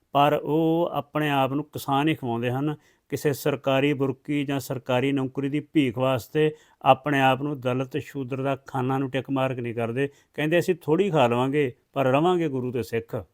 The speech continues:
ਤੁਹਾਡੇ ਵਿੱਚ ਬਹੁਤ ਐਸੇ ਪਰਿਵਾਰ ਹਨ ਜੋ ਵੱਡੀਆਂ ਪੋਸਟਾਂ 'ਤੇ ਲੱਗੇ ਹਨ, ਵੱਡੇ ਅਹੁਦਿਆਂ 'ਤੇ ਹਨ, ਵੱਡੇ ਅਫਸਰ ਹਨ। ਇਹਦੇ ਬਾਵਜੂਦ ਵੀ ਜਾਤ ਨਹੀਂ ਤੁਸੀਂ ਛੱਡੀ।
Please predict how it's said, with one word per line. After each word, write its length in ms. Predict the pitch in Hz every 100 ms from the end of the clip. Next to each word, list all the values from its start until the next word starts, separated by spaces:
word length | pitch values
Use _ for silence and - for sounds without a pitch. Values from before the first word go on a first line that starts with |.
| _ _ -
ਤੁਹਾਡੇ 400 | 135 131 117 156
ਵਿੱਚ 180 | 156 156
ਬਹੁਤ 360 | 135 143 165
ਐਸੇ 240 | 156 135 156
ਪਰਿਵਾਰ 480 | 151 139 127 127 123
ਹਨ 300 | 143 170 156
ਜੋ 120 | 156
ਵੱਡੀਆਂ 400 | 131 127 139 139
ਪੋਸਟਾਂ 420 | 151 135 - 139
'ਤੇ 160 | 127 135
ਲੱਗੇ 300 | 120 120 120
ਹਨ, 200 | 135 151
ਵੱਡੇ 400 | 131 123 139 135
ਅਹੁਦਿਆਂ 320 | 135 147 147
'ਤੇ 140 | 135
ਹਨ, 220 | 120 143
ਵੱਡੇ 420 | 156 135 123 143 143
ਅਫਸਰ 300 | 135 - 131
ਹਨ। 380 | 117 131 139 98 _ _ _ -
ਇਹਦੇ 220 | 185 202
ਬਾਵਜੂਦ 480 | 160 135 135 147 151
ਵੀ 140 | 151
ਜਾਤ 340 | 135 131 131 143
ਨਹੀਂ 120 | 139
ਤੁਸੀਂ 240 | 131 123
ਛੱਡੀ। 340 | 110 107 110